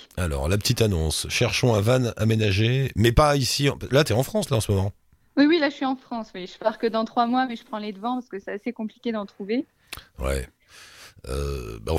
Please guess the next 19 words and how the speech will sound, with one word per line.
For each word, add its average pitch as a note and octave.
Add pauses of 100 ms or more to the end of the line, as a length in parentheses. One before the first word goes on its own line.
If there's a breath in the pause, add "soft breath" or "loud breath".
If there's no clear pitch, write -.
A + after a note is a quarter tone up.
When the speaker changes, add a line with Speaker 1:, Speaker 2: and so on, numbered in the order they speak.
(160)
Speaker 1:
il F2+
faudra A#2+
qu'on B2+
mette B2
le, F#2+ (220)
l'annonce A#2+
sur -
la G#2+
page A2+
Facebook A2+
de A2
l'émission. G2+ (600 loud breath)
Euh, G2
pour F#2+
Johanna, A2
comment C3+
trouver A2+
un G2
van A#2